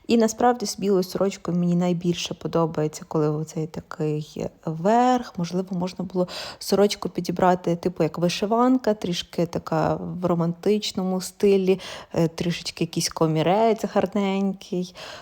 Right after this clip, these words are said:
Ну, але ось насправді такий образ у мене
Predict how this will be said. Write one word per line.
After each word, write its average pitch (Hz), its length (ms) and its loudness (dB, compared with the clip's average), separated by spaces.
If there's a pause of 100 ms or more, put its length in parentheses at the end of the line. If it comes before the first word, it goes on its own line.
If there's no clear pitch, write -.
(120)
Ну, 269 280 2
але 165 340 2
ось - 500 -6
насправді 160 580 -2
такий 165 380 -2 (120)
образ 156 380 -4
у 170 40 -8
мене 160 220 -4